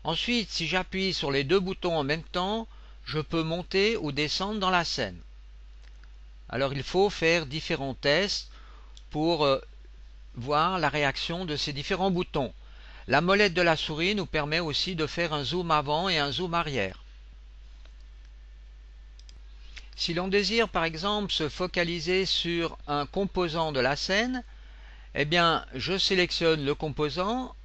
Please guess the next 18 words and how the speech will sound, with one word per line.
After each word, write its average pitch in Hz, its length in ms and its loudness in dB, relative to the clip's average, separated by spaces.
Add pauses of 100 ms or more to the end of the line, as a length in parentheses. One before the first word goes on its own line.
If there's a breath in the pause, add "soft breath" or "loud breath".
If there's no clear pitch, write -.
(260)
Alors 135 520 2
je 165 240 -2
sélectionne 160 640 0
avec 120 260 -2
le 123 140 0
bouton 151 300 -4
gauche 160 260 2
de 147 80 2
la 135 120 4
souris 147 440 -4 (420 loud breath)
cette - 260 -2
chaise 220 440 0 (400 loud breath)
et 160 140 2
ensuite 214 500 -2
j'appuie 175 440 0
sur 165 180 -2
la 151 120 6
touche 147 340 -4